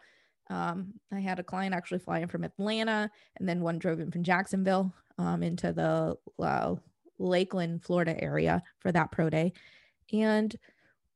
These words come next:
I just adapt and I continue to do that. And I think that's something that people that do a good job at being flexible and adapting to situations and saying, "Okay, well, it's not gonna go the way we thought it was, but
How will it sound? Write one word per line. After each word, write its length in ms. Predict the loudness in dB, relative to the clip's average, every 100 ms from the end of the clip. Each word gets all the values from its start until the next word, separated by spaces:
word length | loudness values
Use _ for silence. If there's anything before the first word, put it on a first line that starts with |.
| -6
I 140 | -4
just 220 | 0 2 2
adapt 680 | 2 2 0 -2 -4 -14 -20 _ _ _
and 640 | 0 2 4 2 0 -2 -8 -20 _
I 160 | -2 -2
continue 580 | -2 -2 2 2 2 2
to 80 | 2
do 220 | 4 2
that. 240 | 2 0 0
And 80 |
I 80 | -2
think 240 | -2 -4 -2
that's 220 | -4 -2
something 440 | -2 0 -2 -2
that 320 | -2 -2 -4 _ _ 4
people 320 | 4 4 4
that 180 | 2 4
do 180 | 4
a 60 | 4
good 200 | 2 0
job 400 | 0 0 2 2
at 200 | 0 -2 _
being 440 | -2 0 0 0 -4
flexible 720 | -6 -4 -4 -4 -4 0 0
and 120 | 0
adapting 640 | 0 -2 -4 -6 -2 0 2
to 140 | -2
situations 760 | -2 -4 -2 0 0 0 0 0
and 120 | 0
saying, 180 | 2 2
"Okay, 380 | 2 2 0 -2 _ _
well, 340 | 4 8 8 6
it's 220 | 2 2
not 200 | 2 2
gonna 160 | 2
go 180 | 4 4
the 120 | 4
way 240 | 4 6 6
we 120 | 4
thought 420 | 0 -4 -4 -2
it 120 | -2
was, 500 | 0 4 4 2 0 -4 -6 _ _ _ _
but 520 | 0 2 4 4 2